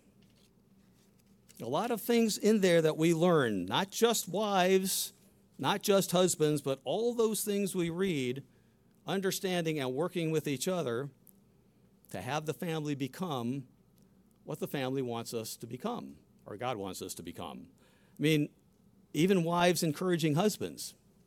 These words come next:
if there is something that isn't right, going to him and saying and pointing out in the Bible,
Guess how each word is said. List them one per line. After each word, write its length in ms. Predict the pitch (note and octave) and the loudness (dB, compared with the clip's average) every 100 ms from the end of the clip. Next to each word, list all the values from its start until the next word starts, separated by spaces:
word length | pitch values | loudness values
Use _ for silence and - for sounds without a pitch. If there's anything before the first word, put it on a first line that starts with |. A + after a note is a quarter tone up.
| _ _ _ _ _ _ | _ _ _ _ _ _
if 140 | F#3+ | 0
there 180 | A3 G#3 | 4 6
is 160 | B3 - | 6 4
something 480 | F3 C3 - D2 - | 0 -2 -6 -10 -8
that 140 | - B2+ | -2 0
isn't 260 | C3 B2 | 2 0
right, 320 | A#2+ G#2+ E2+ - _ _ _ _ _ _ _ _ | -4 -4 -4 -8 _ _ _ _ _ _ _ _
going 280 | F3 B3 A#3 | 2 4 4
to 60 | C#3 | 2
him 300 | C3 A2+ B2 | 0 -2 -2
and 80 | |
saying 380 | A#2 G#3 C4+ F#3 | -2 -2 -2 -4
and 80 | A2 | -4
pointing 320 | D3+ C#3+ D3 | -2 0 0
out 160 | E3+ A3+ | 0 0
in 60 | |
the 60 | C#3+ | -2
Bible, 440 | B2+ G#3+ A3 - | -2 -4 -4 -8